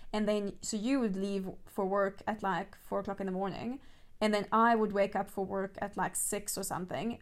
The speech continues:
I would start work at seven. You would come back from game drive and then have a break in the day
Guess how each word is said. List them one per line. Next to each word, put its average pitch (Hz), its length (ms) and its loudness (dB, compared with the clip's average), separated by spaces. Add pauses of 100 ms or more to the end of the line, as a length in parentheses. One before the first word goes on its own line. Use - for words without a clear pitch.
I 214 180 4
would 226 100 4
start 214 200 -2
work 196 180 0
at 180 80 -6
seven. 202 580 -2
You 214 200 -2
would 247 120 -2
come 220 220 0
back 214 260 4
from 196 200 -4
game 185 240 0
drive 185 200 2
and 185 80 0
then 190 100 -4
have 214 120 -4
a 190 60 0
break 190 340 -2
in 185 60 -2
the 180 80 -2
day 196 480 0